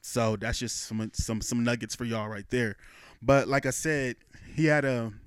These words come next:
a very strong following in that sector of hip hop, like the whole hood, street, underground.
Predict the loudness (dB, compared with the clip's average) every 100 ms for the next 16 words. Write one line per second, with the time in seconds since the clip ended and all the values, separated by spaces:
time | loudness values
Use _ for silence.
0 | -20 -20 -20 -12 -6 0 2 2 0 0
1 | 0 0 0 0 0 0 -6 -6 -2 0
2 | 0 0 -2 -4 -2 -2 -2 -2 -2 -2
3 | -2 -6 -6 -8 -10 -10 -2 2 2 0
4 | -4 -8 _ _ _ _ 0 2 2 -2
5 | -6 -12 -20 _ _ _ -16 -14 -6 -2
6 | -2 -6 _ -6 -2 -2 0 0 0 -2
7 | -10